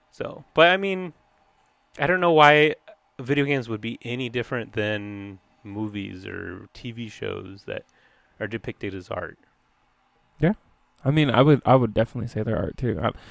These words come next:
Speaker 2: like I said, I still think it's talked about to this day, is that certain things are considered masterpieces because of that, uh, because of that definition, is that, like, Journey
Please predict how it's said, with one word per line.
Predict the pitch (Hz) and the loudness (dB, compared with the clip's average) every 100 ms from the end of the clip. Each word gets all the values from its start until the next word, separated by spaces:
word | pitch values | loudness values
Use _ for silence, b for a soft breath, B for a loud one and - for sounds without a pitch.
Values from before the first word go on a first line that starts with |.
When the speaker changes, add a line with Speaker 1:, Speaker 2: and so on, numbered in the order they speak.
| B | B
Speaker 2:
like | 131 | 2
I | 127 | 6
said, | 131 123 | 6 6
I | |
still | 127 - 131 | 4 2 2
think | 127 117 | 2 0
it's | - | 0
talked | - 135 127 | 0 0 0
about | 110 - | -2 -2
to | 120 | -6
this | 104 113 | -6 2
day, | 127 123 - B B B | 4 4 0 B B B
is | 117 | 2
that | 120 107 - | 4 4 2
certain | - 143 120 123 | -2 2 2 0
things | 131 120 117 110 | 2 2 0 0
are | - 117 | 2 2
considered | 123 117 123 113 110 | 0 0 2 2 4
masterpieces | 113 131 - 117 120 - 113 | 2 2 0 2 2 0 -6
because | - 117 - - 131 131 | -4 -4 -2 6 6 6
of | 117 110 - - b b b b - | 2 2 0 -8 b b b b 2
that, | 127 - - | 2 2 2
uh, | 123 | 2
because | 139 123 127 | 2 2 2
of | 117 | 4
that | 113 107 | 4 6
definition, | 117 - 117 151 - - - - | 2 4 2 2 -2 -10 -12 -2
is | 120 | 4
that, | 120 110 - B B B | 6 6 2 B B B
like, | 127 113 | 2 2
Journey | 117 120 123 135 95 | -2 2 2 2 -2